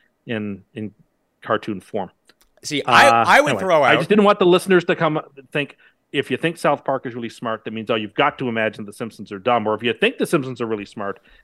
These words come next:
Speaker 1: then that means people are downplaying Sou-, uh, Family Guy. You don't have to do that, folks. You can have your cake and eat it too. Uh, no matter, uh, what Sia is saying here and putting them on the three line in the bracket.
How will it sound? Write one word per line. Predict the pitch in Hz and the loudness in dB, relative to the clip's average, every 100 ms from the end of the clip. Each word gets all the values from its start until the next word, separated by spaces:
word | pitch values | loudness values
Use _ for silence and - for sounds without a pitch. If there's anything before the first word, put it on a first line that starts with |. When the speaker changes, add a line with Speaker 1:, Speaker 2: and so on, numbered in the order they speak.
| _ | _
Speaker 1:
then | 120 117 | -2 0
that | 120 | 0
means | 123 113 | -2 -4
people | 127 120 | -2 -2
are | |
downplaying | 110 127 127 - 104 95 | 0 2 0 -2 -8 -8
Sou-, | - | -10
uh, | 101 117 101 98 _ _ _ | -4 -4 -4 -6 _ _ _
Family | 127 107 98 | -6 -6 -8
Guy. | 92 78 _ _ _ _ | -14 -18 _ _ _ _
You | - | -16
don't | 101 | -8
have | 110 143 | -4 -4
to | 175 | 0
do | 170 160 | 2 4
that, | 156 | 2
folks. | 156 139 139 - - _ _ | 0 -2 -2 -10 -20 _ _
You | 107 123 | -10 -6
can | 147 | -4
have | 143 147 156 | -2 -2 -2
your | 170 | -2
cake | 180 180 | -2 -2
and | 170 | -2
eat | 160 160 | -4 -6
it | - | -4
too. | 190 220 - _ _ _ _ - | 2 2 0 _ _ _ _ -8
Uh, | 113 110 107 - _ | -4 -2 -4 -10 _
no | 135 | -10
matter, | 131 143 139 117 - _ 123 | -4 -4 -4 -6 -14 _ -8
uh, | 110 101 95 | -6 -6 -8
what | 117 113 | -10 -10
Sia | - 165 151 127 | -6 0 2 2
is | 120 | 0
saying | - 156 147 | 2 2 2
here | 113 104 | -2 -4
and | 104 - | -6 -8
putting | - 135 | -6 -4
them | 127 | -4
on | 117 | -4
the | 107 _ | -8 _
three | 127 151 | -4 -2
line | 151 107 101 | 0 -2 -6
in | 104 | -8
the | |
bracket. | 110 127 135 - | -2 -2 -2 -6